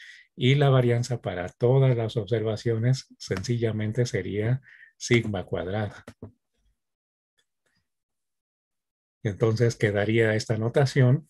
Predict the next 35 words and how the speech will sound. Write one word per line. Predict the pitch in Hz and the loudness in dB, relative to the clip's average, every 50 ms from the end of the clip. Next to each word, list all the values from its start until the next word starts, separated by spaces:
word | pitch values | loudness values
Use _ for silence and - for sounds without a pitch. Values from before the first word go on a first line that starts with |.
| _ _ | _ _
sigma | - - - 107 107 110 104 101 | -12 -6 -6 -4 -4 -4 -4 -4
cuadrada | - 110 95 92 95 104 101 101 95 98 | -4 -4 -4 -4 -2 -2 -2 -2 -2 -4
es | 98 - | -4 -4
constante | - - 107 117 - - 147 135 139 139 135 151 160 165 151 | -4 -4 -2 -2 0 2 4 6 6 6 4 2 0 0 -2
y | 123 117 127 143 156 180 - - - - - - - _ - | -2 -2 -2 -2 -4 -6 -8 -16 -20 -20 -20 -20 -20 _ -4
esta | 123 107 - 131 | -2 0 2 2
función | 127 - 135 117 110 110 120 110 113 | 2 2 2 0 2 2 0 0 0
de | 113 110 | 0 -2
varianza, | 104 104 101 107 110 113 123 123 123 120 117 110 104 | -2 -2 -2 -2 -2 0 -2 -2 -2 -2 -2 -2 -4
eh, | 95 92 107 - - - 92 90 87 87 - | -4 -6 -6 -8 -10 -10 -10 -10 -10 -12 -12
este, | - - - 101 95 92 | -12 -8 -6 -6 -6 -6
a | 92 - | -6 -6
partir | - 104 - - 113 107 | -8 -8 -6 -4 -4 -2
de | 117 110 | -2 -2
las | 107 104 98 | -2 -2 -2
variables | 101 95 101 104 104 104 110 110 - | -2 -2 -2 -2 -4 -4 -4 -4 -4
explicativas | 110 - - - 113 - 127 117 - 131 120 110 117 135 135 | -6 -6 -6 -8 -6 -2 -2 -4 -2 -2 0 0 0 0 0
sería | - 107 92 92 95 95 95 87 - _ _ _ _ _ _ - - - _ _ _ - | -2 -4 -4 -4 -4 -6 -6 -8 -10 _ _ _ _ _ _ -20 -20 -20 _ _ _ -2
igual | 117 113 123 131 135 127 | 0 4 6 6 6 6
a | 117 | 4
uno. | 107 104 101 95 90 92 - _ _ _ - - - - - - _ _ | 2 0 -4 -6 -6 -10 -12 _ _ _ -20 -20 -20 -20 -20 -20 _ _
Si | - - 127 139 | -6 0 0 2
no | 151 175 208 220 180 | 2 2 2 2 2
fuera | - 165 165 160 160 151 | 4 6 6 6 6 6
igual | 151 139 127 131 131 139 | 4 4 4 4 4 4
a | 143 147 | 4 4
uno, | 143 131 127 127 135 131 | 4 4 4 4 4 2
entonces | 127 123 127 123 123 135 135 131 | 2 0 0 0 0 0 -2 -4
tendríamos | - 127 117 120 113 120 120 117 113 113 117 135 147 143 - - _ _ - - _ _ _ | -2 -4 -4 -2 0 0 0 0 0 0 -2 -2 -2 -4 -8 -16 _ _ -20 -20 _ _ _
una | - 117 127 143 143 | -2 0 2 2 4
varianza | 135 120 110 110 113 120 127 123 127 123 117 | 2 2 0 0 -2 -2 -2 0 -2 -2 -2
que | - 104 101 | -4 -6 -6
no | 104 110 113 | -4 -2 -2
es | 120 - | -2 -4
constante. | - - 110 104 101 - - 131 135 139 139 131 - 110 | -4 -6 -6 -6 -6 -6 -2 2 2 2 2 2 -2 -6